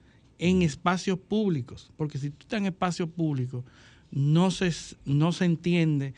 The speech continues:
Speaker 2: Bueno,
Speaker 1: que tú debas ser
Speaker 2: ahí viene el te-,
Speaker 1: identificado.
Speaker 2: ahí viene el tema del terrorismo,
Speaker 1: La, eh,
Speaker 2: de
Speaker 1: exactamente, el terrorismo siempre,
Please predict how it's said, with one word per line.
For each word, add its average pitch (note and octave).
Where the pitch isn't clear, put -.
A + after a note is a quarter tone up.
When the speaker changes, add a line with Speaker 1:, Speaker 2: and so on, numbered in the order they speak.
Speaker 2:
Bueno, D3+
Speaker 1:
que C#3+
tú E3+
debas F3
ser F3+
Speaker 2:
ahí F3+
viene E3+
el -
te-, -
Speaker 1:
identificado. F3
Speaker 2:
ahí G#2
viene G#2
el F#2+
tema G2+
del F2
terrorismo, G2
Speaker 1:
La, C#3
eh, C3
Speaker 2:
de -
Speaker 1:
exactamente, D#3+
el C#3+
terrorismo G#3+
siempre, A3+